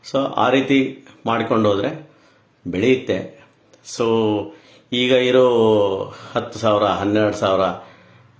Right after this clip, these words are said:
ಆ, ಸದಸ್ಯರು ಸಂಖ್ಯೆ ಇನ್ನೂ ಬೆಳೆದು ಹೆಮ್ಮರವಾಗಿ ಬೆಳೆದ್ರೆ ನಮಗೆ ಒಂದು ಖುಷಿ ಆಗುತ್ತೆ. ಯಾಕಂದ್ರೆ ಆರಂಭಕ್ಕೆ ಹಂತದಲ್ಲಿ ನಾವು ಚಾವಡಿಲಿದ್ದೀವಿ.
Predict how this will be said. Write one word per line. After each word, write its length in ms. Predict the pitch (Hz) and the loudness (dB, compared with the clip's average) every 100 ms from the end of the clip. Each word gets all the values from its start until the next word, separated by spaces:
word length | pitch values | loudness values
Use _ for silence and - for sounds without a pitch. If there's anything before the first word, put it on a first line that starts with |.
| - | -8
ಆ, 720 | 104 98 95 95 95 90 90 | -4 0 0 0 0 -2 -4
ಸದಸ್ಯರು 720 | 90 107 104 - 90 82 - - | -2 0 0 0 -2 -2 -4 -12
ಸಂಖ್ಯೆ 400 | - 101 104 104 | -8 -4 -2 -2
ಇನ್ನೂ 220 | 92 101 | -2 -2
ಬೆಳೆದು 600 | 92 95 92 87 85 - - - - _ | 0 2 2 0 -4 -10 -20 -20 -20 _
ಹೆಮ್ಮರವಾಗಿ 680 | - 113 135 139 127 110 104 | -6 0 2 4 2 2 0
ಬೆಳೆದ್ರೆ 600 | 87 90 82 78 - - _ _ | 0 0 0 -4 -10 -14 _ _
ನಮಗೆ 260 | 117 147 151 | -8 -2 0
ಒಂದು 240 | 147 127 | 2 0
ಖುಷಿ 340 | - 107 - | -2 -6 -2
ಆಗುತ್ತೆ. 580 | 107 85 80 78 71 - _ _ - | 0 -2 -6 -8 -8 -12 _ _ -6
ಯಾಕಂದ್ರೆ 680 | 110 117 127 165 - - - - _ | -4 -2 -2 -2 -4 -16 -20 -20 _
ಆರಂಭಕ್ಕೆ 560 | 85 90 120 143 143 143 | -6 -2 2 2 2 0
ಹಂತದಲ್ಲಿ 920 | 135 139 135 147 160 160 - - _ _ _ _ _ _ _ | 2 0 2 4 4 2 -2 -12 _ _ _ _ _ _ _
ನಾವು 160 | 131 127 | -4 0
ಚಾವಡಿಲಿದ್ದೀವಿ. 840 | 120 123 123 110 87 90 80 - | 2 2 2 0 0 0 -2 -10